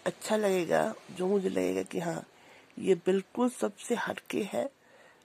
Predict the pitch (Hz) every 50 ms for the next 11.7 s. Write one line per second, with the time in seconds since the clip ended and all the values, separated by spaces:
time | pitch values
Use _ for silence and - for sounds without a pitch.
0 | _ _ _ - - 240 - - 269 254 247 247 247 254 269 247 226 226 226 233
1 | 220 - - 202 202 196 190 196 214 208 - - - 101 214 202 - - - 190
2 | 180 185 208 254 285 294 _ _ _ _ _ _ _ _ - - - 190 185 165
3 | 160 185 196 185 175 165 - - - - - 247 277 - - - _ - - -
4 | - - - - - 185 180 180 - - 277 294 294 - _ _ _ _ _ _
5 | _ _ _ _ _ - - - _ _ _ _ _ - 208 214 240 269 - -
6 | - 185 202 202 214 220 220 214 - - 214 202 - 196 185 175 - - - 180
7 | 196 202 - 82 - - - 185 190 185 196 _ - 185 202 202 208 202 185 185
8 | 185 185 185 196 240 311 339 _ _ _ _ - - - - - - _ _ _
9 | - 240 214 - - 233 214 202 208 196 190 185 190 190 185 - - 220 220 208
10 | 196 233 247 247 - _ - 214 - - 220 233 226 - - - - - - 214
11 | 233 233 - 233 214 208 208 196 196 - 202 - -